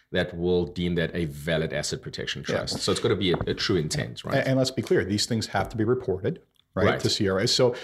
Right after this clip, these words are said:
Speaker 2: I often say that to have an offshore trust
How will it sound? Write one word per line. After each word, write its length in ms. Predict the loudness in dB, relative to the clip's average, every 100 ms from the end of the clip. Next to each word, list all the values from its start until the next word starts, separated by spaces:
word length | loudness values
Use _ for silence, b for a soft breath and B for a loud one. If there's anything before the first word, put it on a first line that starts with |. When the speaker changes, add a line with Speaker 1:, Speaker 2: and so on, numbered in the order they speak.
| B B 2
Speaker 2:
I 100 | 4
often 280 | 4 2
say 200 | 4 4
that 300 | 6 4 0 -2
to 220 | 2 4
have 460 | 4 4 4 2
an 120 | 0 2
offshore 440 | 2 2 2 2
trust 520 | 2 0 0 -4 -8